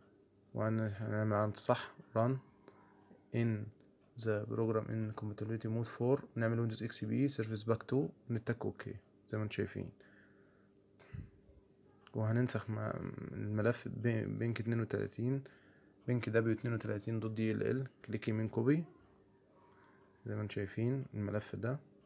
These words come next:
هننسخه ونحطه في سي ويندوز سيستم، وبكده يبقى، آه، اللعبة شغالة،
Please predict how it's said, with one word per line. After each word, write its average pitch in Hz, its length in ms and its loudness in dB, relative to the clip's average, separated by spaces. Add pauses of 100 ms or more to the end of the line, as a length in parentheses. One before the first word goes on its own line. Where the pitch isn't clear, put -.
(1200)
هننسخه 107 480 0
ونحطه 127 560 0 (100)
في - 140 -10
سي 120 340 0 (280)
ويندوز 120 520 0 (540)
سيستم، 143 540 2 (1120)
وبكده 131 480 4 (100)
يبقى، 113 600 0
آه، 104 320 0
اللعبة 104 340 2
شغالة، 113 520 0